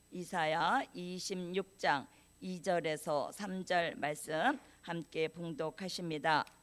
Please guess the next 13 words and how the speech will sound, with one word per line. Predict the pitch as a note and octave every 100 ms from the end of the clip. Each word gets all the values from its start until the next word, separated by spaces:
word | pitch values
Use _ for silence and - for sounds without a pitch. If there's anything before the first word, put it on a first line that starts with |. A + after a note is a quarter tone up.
| - - - - -
"너희는 | F#3+ G3+ G#3 G3+ G#3 G3
문들을 | F3+ G3+ G3+ G3 F#3+
열고 | F3 F3 F3+ D#3+ F3+
신을 | F3 - A3 G#3+ G#3
지키는 | G3 - F#3+ F#3 F#3
의로운 | - G#3 G#3 G3 F#3+ G#3
나라로 | - E3+ E3+ E3 E3+ E3+
들어오게 | F#3 F3+ E3 D#3+ F3
할지어다. | E3+ D#3+ - D#3+ D#3 F3 F3 C#3+ - - - -
주께서 | A#3 - A#3 G#3+ A3+ G#3
심지가 | - A3+ A3 G#3 G3 F#3+
견고한 | F#3+ F#3+ F3+ F3 F3+ F#3+ F3+
자를 | F3+ F3 G#3 D3+